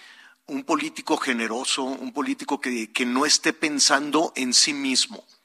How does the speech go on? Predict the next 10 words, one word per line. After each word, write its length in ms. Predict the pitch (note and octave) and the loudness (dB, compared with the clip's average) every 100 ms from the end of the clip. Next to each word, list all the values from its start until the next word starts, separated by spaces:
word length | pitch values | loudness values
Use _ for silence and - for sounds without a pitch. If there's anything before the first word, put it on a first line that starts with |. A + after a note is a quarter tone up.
| _ _ - - - _ _ _ | _ _ -20 -20 -20 _ _ _
Y 300 | F3+ D#3 D3 | -4 2 6
esto 480 | D3 D3+ - E3 F3+ | 6 6 4 4 4
lo 360 | E3+ C3+ B2+ A#2+ | 2 0 0 2
vemos 420 | C3 D3 E3 - | 2 2 2 2
en 160 | C#3 A#2+ | 2 2
todo 280 | D3 D3 | 0 2
el 100 | D#3 | 2
mundo, 520 | C#3+ D3 D3 A#2 - - - | 0 -2 -2 -4 -8 -10 2
en 340 | E3 D#3 D3 - | 2 2 -4 -4
todo, 600 | - F#3+ G3 E3 F3+ - | 2 4 4 2 0 -2